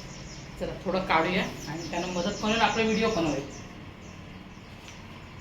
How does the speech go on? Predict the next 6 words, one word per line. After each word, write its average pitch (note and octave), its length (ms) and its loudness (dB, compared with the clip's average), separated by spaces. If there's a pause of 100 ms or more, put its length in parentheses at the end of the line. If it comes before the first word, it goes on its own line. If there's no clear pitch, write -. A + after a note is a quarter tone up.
(2250)
रेनकोट F#3+ 300 -6
घालते. F3 520 -8 (1300)
हात A3+ 180 4
फोल्ड C4+ 360 4
करायचे A3+ 320 8
होते. - 280 -2